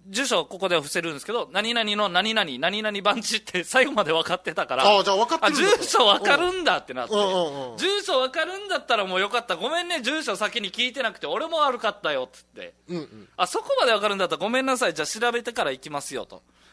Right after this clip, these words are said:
Speaker 1: で、行って。で、番地のところの地図見ながら、えー、まあ、発進しだして、車でわーってなって、「こ、こ、ここだね」ってなったら、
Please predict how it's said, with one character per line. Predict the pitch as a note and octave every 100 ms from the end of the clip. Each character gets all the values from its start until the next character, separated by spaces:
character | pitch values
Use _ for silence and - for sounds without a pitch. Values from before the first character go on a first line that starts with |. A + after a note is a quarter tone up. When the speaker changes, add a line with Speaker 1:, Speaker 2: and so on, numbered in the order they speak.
| _
Speaker 1:
で、 | B2
行 | B2 C3+
っ |
て。 | _ _ A2+ F#2 - _ _
で、 | E3 E3+ E3 D3+
番 | D3+ D#3
地 | - D3
の | C#3+
と | C#3
こ | C3 B2
ろ | A2
の | G#2 A2 G#2 -
地 | -
図 | C#3+ C3
見 | C3 C3
な | D3+
が | F3 C#4+
ら、 | A3+ G2 - - - -
え | B2 B2 B2 A#2 A#2
ー、 | A#2+
ま |
あ、 | C3+
発 | D#3 -
進 | C#3
し | C#3 C#3+
だ | C3
し | -
て、 | - B3+
車 | - C#3+ C3+
で | B2 B2
わ | B2+ B2+
ー | A#2+
っ |
て | A2
な | G2+
っ |
て、 | G#2
「こ、 | C#3
こ、 | - D3+
こ | -
こ | G3 A3+
だ | D3+
ね」 | C#3+
っ | F#3
て | _ B2
な | G#2+ A2
っ |
た | - D4
ら、 | C#4+